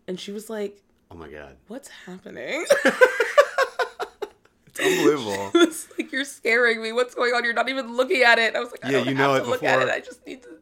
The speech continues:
Speaker 1: just need to hear
Speaker 2: Do you
Speaker 1: it."
Speaker 2: have the script under the
Speaker 1: <laughs>
Speaker 2: covers,
Speaker 1: Right,
Speaker 2: Des, with you? Like,
Speaker 1: exactly.
Speaker 2: how are you doing that?
Speaker 1: <laughs> Exactly.
Speaker 2: But yeah, and it, it, it has such a natural cadence to it. And it feels so, it feels so raw.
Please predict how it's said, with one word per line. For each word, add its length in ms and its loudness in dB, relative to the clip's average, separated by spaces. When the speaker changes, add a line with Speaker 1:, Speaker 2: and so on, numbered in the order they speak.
Speaker 1:
just 160 -20
need 180 -6
to 100 -2
hear 180 -10
Speaker 2:
Do 60 -4
you 60 2
Speaker 1:
it." 40 2
Speaker 2:
have 160 0
the 80 -4
script 380 -2
under 200 -2
the 100 2
Speaker 1:
<laughs> 60 2
Speaker 2:
covers, 400 6
Speaker 1:
Right, 600 10
Speaker 2:
Des, 40 0
with 160 4
you? 220 2
Like, 240 0
Speaker 1:
exactly. 120 -2
Speaker 2:
how 200 0
are 80 0
you 240 -2
doing 320 -8
that? 320 -8
Speaker 1:
<laughs> 100 -14
Exactly. 680 -10
Speaker 2:
But 120 0
yeah, 300 4
and 160 -6
it, 360 -8
it, 240 -6
it 140 -8
has 380 -8
such 320 -12
a 80 -2
natural 560 -6
cadence 600 -8
to 240 -16
it. 180 -20
And 140 -8
it 120 -6
feels 500 -8
so, 800 -4
it 160 -18
feels 340 -10
so 320 -8
raw. 480 -10